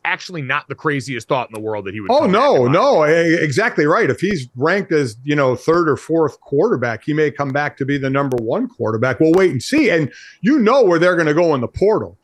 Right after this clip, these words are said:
Speaker 2: They're gonna go lines in the portal, right? O-line, D-line. They're gonna have to get some experienced guys there to protect the quarterback. Um,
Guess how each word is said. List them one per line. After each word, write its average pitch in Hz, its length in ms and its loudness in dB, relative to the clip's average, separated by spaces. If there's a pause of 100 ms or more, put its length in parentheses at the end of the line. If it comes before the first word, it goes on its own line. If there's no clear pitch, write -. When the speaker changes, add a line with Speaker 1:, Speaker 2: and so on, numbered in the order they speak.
(220)
Speaker 2:
They're 175 100 4
gonna 185 200 0
go 139 180 0
lines 131 580 -4
in 127 120 -4
the 113 100 -6
portal, 143 420 0
right? 156 240 0
O-line, 151 540 0
D-line. 135 500 -2
They're 160 140 0
gonna 160 160 -2
have 143 160 -4
to 135 80 -12
get 139 180 -6
some 131 160 -8
experienced 151 800 0
guys 143 460 0
there 123 380 2 (340)
to 156 100 0
protect 143 600 -4
the 135 100 2
quarterback. 113 800 -2
Um, 139 420 -2